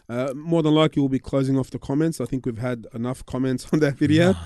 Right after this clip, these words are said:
Speaker 1: It's, and we can't keep up with, there is a lot of comments which are inappropriate
Speaker 2: Nah.
Speaker 1: without behavior. We don't mind comments or suggestions or feedback which is constructive and beneficial
Speaker 2: Without
Speaker 1: for
Speaker 2: a
Speaker 1: all.
Speaker 2: doubt.
Speaker 1: But anything
Speaker 2: Without
Speaker 1: rude, anything coming from stray mis-,
Speaker 2: Even people
Speaker 1: misguided groups.
Speaker 2: Without a doubt. Even people that disagree with us, Sheikh,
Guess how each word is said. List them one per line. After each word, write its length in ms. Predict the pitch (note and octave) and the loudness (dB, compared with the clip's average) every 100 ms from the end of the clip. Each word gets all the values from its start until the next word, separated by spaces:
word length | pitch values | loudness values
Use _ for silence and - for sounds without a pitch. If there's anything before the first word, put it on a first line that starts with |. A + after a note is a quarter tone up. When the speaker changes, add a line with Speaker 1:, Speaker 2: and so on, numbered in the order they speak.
| - _ | -18 _
Speaker 1:
It's, 200 | - - | -12 -10
and 120 | C3 | -4
we 80 | B2+ | -4
can't 240 | B2 C3+ C3 | -2 -6 -4
keep 200 | B2 - | -6 -6
up 120 | B2 - | -10 -8
with, 200 | A#2+ A2+ - | -10 -10 -20
there 240 | A2+ B2 | -8 -2
is 120 | C3 B2 | -2 -2
a 40 | |
lot 160 | A#2+ B2 | -2 -2
of 140 | A2 | -4
comments 340 | - B2 A#2+ A2 | -8 -8 -8 -10
which 160 | A#2 A#2+ | -12 -10
are 40 | |
inappropriate 720 | A#2 A#2 - B2 A2 B2 B2 _ _ _ - | -8 -8 -8 -6 -4 -4 -6 _ _ _ -8
Speaker 2:
Nah. 80 | |
Speaker 1:
without 220 | A#2 C3+ B2+ | -4 -4 -4
behavior. 540 | A2 A#2+ B2 A#2+ B2 - _ _ | -6 -2 -2 0 -4 -8 _ _
We 120 | D#3+ | 2
don't 160 | F#3+ E3+ | 4 4
mind 360 | E3+ E3+ E3 - - - | 2 2 -2 -12 -20 -10
comments 440 | - D#3 D3+ D3+ - | -2 2 4 2 0
or 120 | C3+ | -4
suggestions 540 | - B2 C#3+ - C#3 B2+ | -4 -2 -2 -2 -2 -2
or 60 | |
feedback 440 | - C3+ C3 C3+ C3+ | -2 -2 0 -2 -4
which 200 | C3 - | -8 2
is 240 | D3+ F3 - _ _ _ | 4 4 2 _ _ _
constructive 640 | B2+ B2+ - C#3+ - C#3+ | -8 -6 -6 -6 -4 -4
and 140 | C3 A#2 | -2 -4
beneficial 500 | B2+ B2 - B2 C#3 | -4 -4 -8 -4 -2
Speaker 2:
Without 200 | C#3 C#3 | -2 -2
Speaker 1:
for 60 | |
Speaker 2:
a 40 | B2+ | 0
Speaker 1:
all. 160 | C#3+ B2+ | 2 2
Speaker 2:
doubt. 40 | - - _ | 0 -12 _
Speaker 1:
But 100 | - | -2
anything 360 | F#3 E3+ C#3 C3+ | 4 4 4 0
Speaker 2:
Without 100 | B2+ | 4
Speaker 1:
rude, 280 | C3+ C#3 C3 | 6 4 2
anything 440 | D3 C#3 - C3+ | 0 0 0 -4
coming 280 | - C#3 B2+ | -2 -2 -2
from 320 | - B2+ A2+ | -4 -6 -6
stray 300 | - - C#3 | -14 -8 -4
mis-, 80 | C3+ | -2
Speaker 2:
Even 360 | A#2 G#3 A3 G3+ | 0 0 0 0
people 280 | - G#3+ C#3 | -2 -2 -2
Speaker 1:
misguided 480 | G#3+ D3 D3 C#3 | -2 0 0 0
groups. 360 | B2 C#3 C#3 - | 2 2 2 -2
Speaker 2:
Without 280 | B2+ D3 C#3+ | -8 -8 -8
a 60 | |
doubt. 200 | B2+ C3 - | -8 -10 -4
Even 280 | G#3+ G3+ F#3 | -2 0 -4
people 220 | F#3 F#3 | -4 -6
that 140 | F3 D3+ | -6 -4
disagree 440 | E3 E3 C#3+ D#3+ | -4 -4 -4 -4
with 220 | D#3 B2+ | -4 -6
us, 100 | B2 | -8
Sheikh, 280 | - - A2 | -8 -8 -10